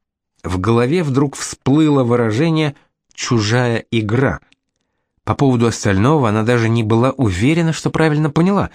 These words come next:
Настолько неправдоподобным казалось ей только что услышанное.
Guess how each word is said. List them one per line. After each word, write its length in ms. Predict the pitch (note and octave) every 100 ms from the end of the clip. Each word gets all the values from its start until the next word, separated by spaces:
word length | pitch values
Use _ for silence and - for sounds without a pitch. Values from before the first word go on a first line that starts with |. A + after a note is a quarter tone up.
| - _ _ _ _
Настолько 600 | F#2 A2+ - F#3+ F3+ - C#3
неправдоподобным 1400 | E3 - D3+ C3+ C3 D3+ - C3 A2+ C3 F#3 F#3 F3+
казалось 480 | - E3 D#3+ E3 -
ей 100 | C#3+
только 300 | - A#2 -
что 180 | - D3
услышанное. 600 | D#3 A#3 E3 - D#2